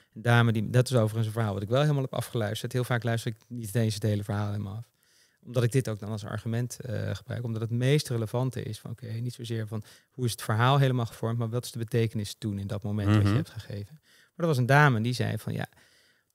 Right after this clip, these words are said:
Speaker 1: die heeft een, die vertelde over haar jeugd en dat ze zo'n moeilijke jeugd had gehad, want ze was de hele wereld over gereisd en ze had overal gewoond en, eh, eh,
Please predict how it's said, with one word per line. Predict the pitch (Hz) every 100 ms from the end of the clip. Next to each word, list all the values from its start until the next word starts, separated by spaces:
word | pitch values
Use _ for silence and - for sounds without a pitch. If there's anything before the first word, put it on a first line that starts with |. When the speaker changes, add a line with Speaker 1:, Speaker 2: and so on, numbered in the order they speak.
| _
Speaker 1:
die | 120
heeft | -
een, | 117 -
die | 123 120
vertelde | - 151 156 107
over | 110 110
haar | 104
jeugd | 110 139 -
en |
dat | 110 101
ze | -
zo'n | 107
moeilijke | 107 113
jeugd | 143 147 143
had | 131
gehad, | - 120 117
want | 110 101
ze | 107
was | 104
de | 104
hele | 110
wereld | 131 151 143
over | 123 120
gereisd | - 110 107 107 110 110
en | 107
ze | 101
had | -
overal | 139 131 110
gewoond | - 113 127 123 127 -
en, | - - 101 101
eh, | - 101 98 98
eh, | 98